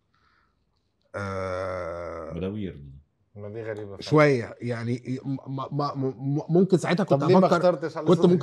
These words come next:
Speaker 3: بالغنى؟
Speaker 1: أفكر فيها أكتر.
Speaker 3: على فكرة أنا برضو كنت هختار علي صوتك
Speaker 1: كنت
Speaker 3: بالغنى.
Speaker 1: أفكر فيها
Speaker 2: أنا ساعتها
Speaker 1: أكتر.
Speaker 2: كنت هت-، كنت هبقى
Speaker 3: أو
Speaker 2: ك-،
Speaker 3: كنت
Speaker 2: مكسوف،
Speaker 3: هبقى
Speaker 2: كنت
Speaker 3: محترم.
Speaker 2: كسف قوي.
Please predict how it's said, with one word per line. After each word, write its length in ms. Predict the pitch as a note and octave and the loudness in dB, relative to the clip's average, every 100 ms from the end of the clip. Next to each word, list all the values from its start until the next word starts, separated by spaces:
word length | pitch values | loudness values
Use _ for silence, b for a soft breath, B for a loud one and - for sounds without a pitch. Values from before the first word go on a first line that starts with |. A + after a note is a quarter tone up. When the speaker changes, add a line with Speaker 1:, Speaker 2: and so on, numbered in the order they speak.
| F3+ | 4
Speaker 3:
بالغنى؟ 40 | |
Speaker 1:
أفكر 300 | D3+ E3+ F3+ | 4 0 -2
فيها 300 | F3+ F#3+ C#3 | -2 -2 -4
أكتر. 360 | D#3 - A#3 A3+ - | -6 -4 -4 -4 -10
Speaker 3:
على 100 | A2+ | -8
فكرة 160 | C3+ C#3+ | -6 -4
أنا 60 | C3+ | -4
برضو 280 | C#3 C3+ | -4 -6
كنت 180 | - - | -10 -10
هختار 300 | A#2 G2+ B2+ | -12 -10 -8
علي 160 | A#2+ A2+ | -8 -8
صوتك 200 | - A2 | -12 -10
Speaker 1:
كنت 100 | A2 | -8
Speaker 3:
بالغنى. 200 | A2 A#2+ | -6 -4
Speaker 1:
أفكر 240 | D#3 - C3+ | -4 -4 -4
فيها 140 | D3+ | -2
Speaker 2:
أنا 100 | A2+ | -2
ساعتها 320 | D3 G2 - | -2 -4 -4
Speaker 1:
أكتر. 160 | E3 - | -6 -8
Speaker 2:
كنت 100 | - | -14
هت-، 360 | - E2+ D#2+ - | -12 -12 -12 -14
كنت 180 | D#2+ D#2+ - | -16 -16 -16
هبقى 200 | D#2+ B2+ | -10 -8
Speaker 3:
أو 60 | |
Speaker 2:
ك-، 40 | G#2+ | -8
Speaker 3:
كنت 80 | F2 | -8
Speaker 2:
مكسوف، 140 | F2 A#2 | -6 -6
Speaker 3:
هبقى 180 | A#2 | -4
Speaker 2:
كنت 40 | B2 - | -6 -6
Speaker 3:
محترم. 180 | G#2 C#3+ | -4 -4
Speaker 2:
كسف 240 | C#3 A2 - | -4 -6 -10
قوي. 180 | F2+ | -12